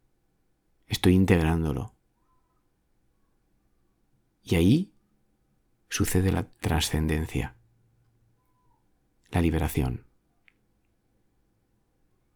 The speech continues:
He dejado de utilizar algo para juzgarme,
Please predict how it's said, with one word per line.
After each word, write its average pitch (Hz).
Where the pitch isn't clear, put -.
He 104
dejado 92
de 90
utilizar 85
algo 98
para 85
juzgarme, 80